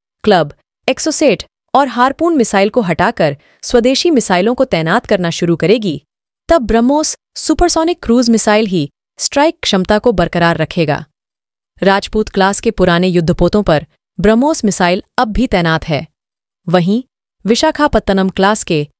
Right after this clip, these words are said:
आईएनएस इम्फाल जैसे जहाजों पर ब्रह्मोस के विस्तारित रेंज वेरिएंट का परीक्षण किया जा रहा है। रेंज में विस्तार से ब्रह्मोस को पाँच सौ किलोमीटर से अधिक दूरी तक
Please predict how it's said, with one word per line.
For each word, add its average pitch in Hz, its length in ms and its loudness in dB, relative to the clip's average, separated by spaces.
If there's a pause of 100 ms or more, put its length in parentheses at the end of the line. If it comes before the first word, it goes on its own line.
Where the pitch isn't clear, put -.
(180)
आईएनएस 302 500 0
इम्फाल 190 420 0
जैसे 165 440 -2 (320)
जहाजों 185 420 2
पर 226 160 0
ब्रह्मोस 180 440 2
के 190 140 0
विस्तारित 165 540 0 (360)
रेंज 277 280 0
वेरिएंट 208 340 2
का 226 120 -2
परीक्षण 175 440 0
किया 170 240 0
जा 156 140 2
रहा 156 200 0
है। 156 160 -2 (920)
रेंज 233 300 2
में 262 140 0
विस्तार 185 400 2
से 208 160 0
ब्रह्मोस 170 420 2
को 180 240 0 (300)
पाँच 240 200 -2
सौ 196 100 -4
किलोमीटर 202 460 0
से 233 140 -4
अधिक 180 280 0
दूरी 196 240 2
तक 160 240 -2